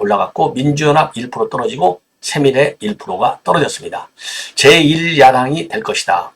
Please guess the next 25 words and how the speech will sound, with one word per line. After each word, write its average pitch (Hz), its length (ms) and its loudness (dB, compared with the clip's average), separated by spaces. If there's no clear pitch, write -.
민주당이 151 760 -2
오십삼 120 420 -2
프로나 214 220 -4
되고, 180 320 -2
국민의힘이 127 680 -2
삼십 - 360 -6
프로, 147 180 -4
조국 110 260 -4
당이 131 280 -6
일 110 160 -6
프로가 - 260 -4
됐는데, 101 540 -6
민주당이 165 380 4
될 151 160 2
확률이라고 123 840 -4
평가한 107 460 -6
것이 175 320 -6
팔 - 240 -2
프로나 151 280 -2
높고, 185 500 0
국민의힘은 117 500 -4
삼, - 260 -6
칠 - 240 -8
프로가 - 340 -6
떨어졌네요. 92 480 -4